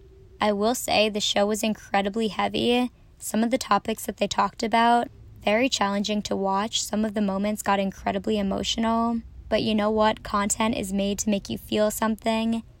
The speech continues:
And this show definitely made me feel a lot of things. Like the summary said, this show is based on a book. I have heard people talk about this book and they raved about it. They loved this book so much.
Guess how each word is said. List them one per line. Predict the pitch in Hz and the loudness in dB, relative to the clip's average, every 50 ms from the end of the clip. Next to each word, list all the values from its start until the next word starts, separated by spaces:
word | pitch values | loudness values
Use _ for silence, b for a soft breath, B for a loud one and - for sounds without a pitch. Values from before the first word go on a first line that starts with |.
| - - | -12 -4
And | - 214 208 208 226 | -2 0 2 2 2
this | 277 - | 2 0
show | - - - 208 202 202 214 | 0 2 2 2 2 2 2
definitely | 202 - - 208 - - 247 240 254 247 240 | 0 0 -2 -2 -2 -2 -2 -2 0 0 2
made | 233 214 208 208 | 2 2 0 0
me | 202 202 | -2 -2
feel | 196 - - 214 208 202 202 202 208 - - | -4 -6 -4 -4 -2 0 0 0 -2 -4 -4
a | - 202 | -2 -2
lot | 196 196 196 202 196 196 | -2 -2 -2 -2 -2 -2
of | 196 - | -2 -4
things. | - - 50 - - 50 - - - - - - - _ _ _ _ _ _ _ _ _ _ _ - | -4 -4 -4 -2 -2 -4 -4 -4 -6 -6 -6 -8 -10 _ _ _ _ _ _ _ _ _ _ _ -2
Like | - 214 214 214 | 2 2 2 2
the | - 269 | 0 -4
summary | - - 220 208 220 220 226 226 | -2 -2 -2 0 0 0 0 -2
said, | 220 - - 196 196 202 214 220 202 | -2 0 0 2 2 2 0 -2 -2
this | 196 214 226 | -4 -2 -2
show | - - - 208 202 214 - | 0 0 0 2 0 0 0
is | - 208 196 202 | -2 -4 -4 -4
based | - 208 208 202 - - | -4 -4 -4 -4 -2 0
on | 220 220 | 2 2
a | 208 | 2
book. | 190 - - 180 - 190 226 254 - - - - - - - - - - - - - | 0 0 0 2 2 2 0 0 -4 -10 -20 -18 -14 -14 -14 -14 -16 -20 -12 -4 0
I | 208 214 | 0 2
have | 220 247 269 254 - | 4 4 2 2 0
heard | - 208 208 208 202 - | -2 -2 0 0 -2 -4
people | - 214 - - | -6 -6 -4 -4
talk | 208 - - 202 196 - - | -4 -2 0 0 0 0 0
about | 214 214 220 220 | 0 0 0 0
this | - - 240 - - | -2 -6 -4 -4 -4
book | - 240 233 233 240 240 - - | -2 0 0 0 0 -2 -6 -10
and | - 208 208 202 | -6 -4 0 0
they | 202 196 | 0 0
raved | 202 202 202 214 - - 220 226 214 214 | -2 -4 -4 -2 0 0 0 0 0 -2
about | 247 214 226 226 226 220 | 0 2 4 4 4 4
it. | 226 226 226 233 - | 4 2 0 -2 0
They | - 208 202 | 0 2 2
loved | 196 196 196 196 202 202 - 202 | 2 2 2 0 0 -2 -4 -6
this | 233 214 - | -4 -4 -2
book | - - 233 226 - | 0 0 0 0 -2
so | - - - - 208 208 | -8 -8 -2 0 0 2
much. | 208 196 190 196 208 220 - - - - | 2 2 2 2 0 0 0 -2 -4 -4